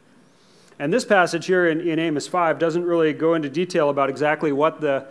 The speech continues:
the lack of justice and righteousness, uh,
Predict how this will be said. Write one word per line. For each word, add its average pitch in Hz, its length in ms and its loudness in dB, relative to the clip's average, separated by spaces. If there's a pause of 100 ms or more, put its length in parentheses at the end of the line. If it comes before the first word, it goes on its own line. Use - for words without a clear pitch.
(180)
the 139 120 -8
lack 151 340 0
of 127 140 -4
justice 147 520 -4
and 135 360 -10
righteousness, 143 680 -6
uh, 120 520 -6